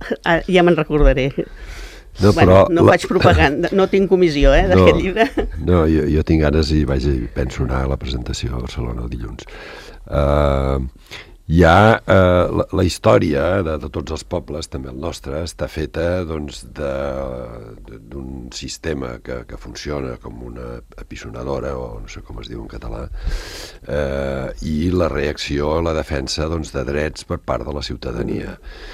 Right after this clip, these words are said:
Speaker 2: I aquí, doncs, hi ha un paper per la policia, la policia que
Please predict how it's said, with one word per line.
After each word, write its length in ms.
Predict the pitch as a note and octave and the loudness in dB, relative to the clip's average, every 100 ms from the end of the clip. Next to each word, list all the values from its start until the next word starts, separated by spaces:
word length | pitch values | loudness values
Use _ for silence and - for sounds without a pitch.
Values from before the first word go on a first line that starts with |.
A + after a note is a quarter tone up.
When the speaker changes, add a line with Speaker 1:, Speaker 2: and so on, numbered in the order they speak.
| - - | -20 -10
Speaker 2:
I 180 | D2 C#2+ | -4 -4
aquí, 240 | C2+ D2 | -4 -4
doncs, 300 | C#2+ F2 D#2 | -2 -2 -2
hi 80 | D2 | -2
ha 80 | D2+ | 0
un 360 | D#2 E2 D#2 D2 | 0 -2 -4 -4
paper 500 | C#2+ C#2 D2+ D#2+ F#2+ | -4 0 0 0 -4
per 160 | D#2+ C#2+ | -6 -6
la 140 | C#2+ | -6
policia, 560 | C2 C2 C2+ - - D2 | -6 -8 -8 -8 -8 -8
la 160 | D2 | -10
policia 540 | - - - D2 C#2+ C2 | -12 -12 -10 -6 -6 -6
que 180 | C#2 | -6